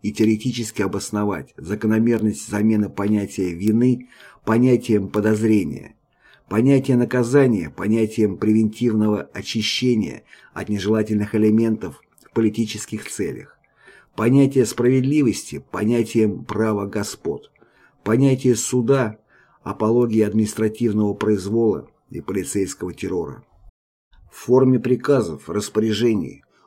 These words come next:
узаконений нужно было внушить сотням тысяч дрессируемых, как кровавые собаки, исполнителей,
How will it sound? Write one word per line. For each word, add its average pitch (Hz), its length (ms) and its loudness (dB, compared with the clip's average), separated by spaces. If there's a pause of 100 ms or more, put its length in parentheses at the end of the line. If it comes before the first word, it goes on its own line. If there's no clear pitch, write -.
(140)
узаконений 113 720 2
нужно 110 340 0
было 120 260 2
внушить 120 560 0
сотням 107 500 -2
тысяч 104 600 -4
дрессируемых, 117 920 4
как 98 200 -8
кровавые 107 520 0
собаки, 107 680 -4 (320)
исполнителей, 113 920 0